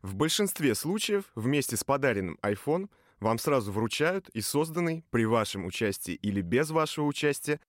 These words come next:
Apple I D. Как правило, обрадовавшись такому дорогому и неожиданному подарку,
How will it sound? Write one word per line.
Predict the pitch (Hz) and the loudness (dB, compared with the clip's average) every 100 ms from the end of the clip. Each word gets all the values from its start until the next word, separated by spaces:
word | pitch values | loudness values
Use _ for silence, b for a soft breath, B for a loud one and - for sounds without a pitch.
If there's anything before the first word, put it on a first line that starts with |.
| _ | _
Apple | 113 110 123 123 | -2 0 0 0
I | 123 139 | 0 0
D. | 131 123 - _ _ _ _ _ | -2 -4 -4 _ _ _ _ _
Как | - 117 - | -2 -2 2
правило, | 156 175 117 87 - | 2 4 4 2 0
обрадовавшись | 98 120 127 104 - 98 | 0 2 2 0 -4 -4
такому | - 110 127 107 | -4 0 0 2
дорогому | 92 123 131 127 107 | 2 2 2 2 2
и | - | 0
неожиданному | 107 117 123 123 131 98 98 98 | 2 2 2 0 -2 0 0 -2
подарку, | 90 101 104 135 165 170 | 0 0 2 0 0 -6